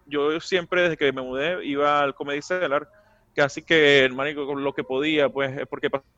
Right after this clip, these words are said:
no es caro. Entonces, este, una vez cada cuatro meses si podía, l-, a-, reunía el, e iba.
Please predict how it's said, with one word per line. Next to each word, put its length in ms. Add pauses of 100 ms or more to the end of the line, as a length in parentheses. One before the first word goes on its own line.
(120)
no 60
es 100
caro. 420 (480)
Entonces, 760
este, 640
una 220
vez 200
cada 340 (100)
cuatro 300
meses 240
si 100
podía, 400
l-, 180 (240)
a-, 180
reunía 480
el, 180
e 140
iba. 320